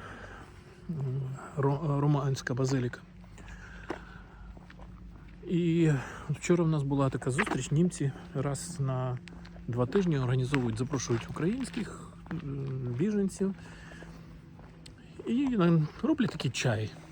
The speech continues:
Можливість поспілкуватися, поговорити по-німецьки, попрактикуватися. Ну, такі дуже цікаві розмови. От. І вчора я став свідком такої бесіди,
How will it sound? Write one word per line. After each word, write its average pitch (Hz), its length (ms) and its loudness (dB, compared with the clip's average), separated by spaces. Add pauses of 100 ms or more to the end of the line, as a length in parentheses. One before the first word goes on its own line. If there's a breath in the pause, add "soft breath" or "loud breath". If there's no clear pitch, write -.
(340 loud breath)
Можливість 165 420 4
поспілкуватися, 185 880 0
поговорити 131 480 0
по-німецьки, 156 560 0
попрактикуватися. - 920 -2 (880 loud breath)
Ну, 233 80 2
такі 160 200 4
дуже 127 300 4
цікаві 120 520 0 (480 loud breath)
розмови. 170 480 4 (1080 loud breath)
От. 120 320 4
І 226 300 2 (420 loud breath)
вчора 139 420 6 (2500 loud breath)
я 123 180 4
став - 200 2
свідком 127 500 2 (140)
такої 123 260 0
бесіди, 123 500 2